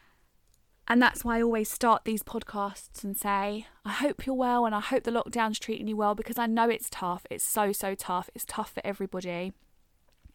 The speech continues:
And for some people, tougher than others, and that's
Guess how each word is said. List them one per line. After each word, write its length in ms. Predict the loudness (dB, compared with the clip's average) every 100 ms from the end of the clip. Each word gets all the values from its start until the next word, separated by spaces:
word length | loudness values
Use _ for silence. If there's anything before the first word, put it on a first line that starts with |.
| -20 -20 -20 -12 0
And 140 | 0
for 60 | 2
some 260 | 4 4
people, 320 | 4 0 -2 -4
tougher 320 | -4 -4 -4
than 120 | 0
others, 440 | 0 0 -4 -6 -4
and 160 | 0
that's 360 | 0 0 -4